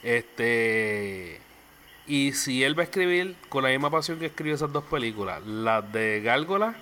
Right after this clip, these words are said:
yo estoy, mira, que haga lo que él quiera, de verdad.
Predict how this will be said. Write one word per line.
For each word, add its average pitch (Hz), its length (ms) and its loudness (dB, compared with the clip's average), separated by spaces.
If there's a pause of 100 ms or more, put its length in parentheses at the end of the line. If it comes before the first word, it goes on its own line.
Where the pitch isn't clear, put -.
(1160)
yo 113 100 2
estoy, 143 440 0 (300)
mira, 123 340 2
que 120 100 0
haga 127 160 4
lo 131 100 4
que 123 60 0
él 120 100 -2
quiera, 107 300 -2 (200)
de 107 100 0
verdad. 101 300 -2